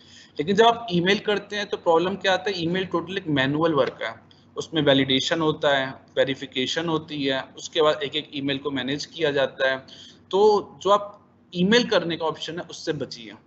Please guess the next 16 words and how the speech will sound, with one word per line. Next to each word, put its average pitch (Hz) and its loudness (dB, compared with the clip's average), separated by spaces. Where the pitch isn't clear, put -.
आप 131 0
server 135 -2
पे 139 0
ही 147 0
try 151 2
कीजिए। 135 -6
आपके 139 -4
पास 135 0
four 143 2
आवर 139 4
कम, 135 -4
कम 143 -2
नहीं 151 0
होते, 135 0
आप 147 -2
server 131 -4